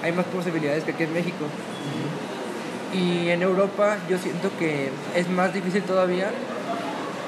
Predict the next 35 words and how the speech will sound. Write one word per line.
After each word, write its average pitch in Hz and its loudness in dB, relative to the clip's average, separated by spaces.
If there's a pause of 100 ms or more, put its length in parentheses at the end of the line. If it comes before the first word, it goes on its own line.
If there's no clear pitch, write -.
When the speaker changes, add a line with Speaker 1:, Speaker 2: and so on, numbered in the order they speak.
(400)
Speaker 1:
pero 175 6
no 190 2
lo 214 4
sé 220 0
tanto 196 2
porque 170 0
allá 175 4
lo 208 2
que 160 0 (280)
tiene 190 2
muy 202 2
diferente 185 2
a 165 4
México 175 0 (200)
es 170 2
que 190 2
en 190 2
Europa 175 2
tiene 180 0
una 190 2
mentalidad 156 2 (720)
donde 175 4
todos 180 2 (1200)
hacen 190 4
lo 190 0
que 175 2
tienen 175 2
que 190 2
hacer, 196 4
donde, 180 2 (100)
donde 180 2
no 180 4
hay 196 4 (280)
mucha 208 2
indisciplina. 196 2